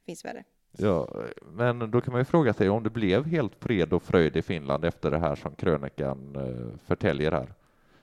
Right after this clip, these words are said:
Speaker 2: Nej, det ser inte ut som om det har blivit så.
Speaker 1: Nej.
Speaker 2: För man ser i andra, liksom, katolska bullor och så från den här tiden att det finns en viss oro för Finland.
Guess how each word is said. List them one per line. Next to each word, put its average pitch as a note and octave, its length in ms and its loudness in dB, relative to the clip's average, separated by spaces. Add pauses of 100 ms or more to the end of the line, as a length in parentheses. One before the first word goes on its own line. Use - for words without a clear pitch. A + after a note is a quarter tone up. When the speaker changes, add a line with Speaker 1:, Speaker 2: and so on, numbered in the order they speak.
(300)
Speaker 2:
Nej, A2+ 520 2 (300)
det G#2+ 380 -2
ser G#2 320 -2
inte F#2+ 240 -4
ut D2 140 -2
som D#2+ 240 -4
om D2+ 260 -6 (200)
det F2 280 -2
har D#2 200 0
blivit C#2+ 540 -4
så. C2+ 400 -4 (240)
Speaker 1:
Nej. G#3 400 -8 (140)
Speaker 2:
För A2+ 100 0
man A2+ 140 0
ser G#2+ 260 0
i - 20 4
andra, A2+ 440 2
liksom, E2 640 -4
katolska E2 840 0 (140)
bullor G#2 500 4
och A#2 80 0
så - 100 -2
från F2+ 180 -4
den F2 100 -2
här D2 80 -2
tiden C#2+ 280 -4
att D2+ 140 -8
det - 60 -10
finns - 260 -8
en A#2 80 -8
viss G2 260 -6
oro B2 580 0
för F3+ 140 -2
Finland. B1 540 -10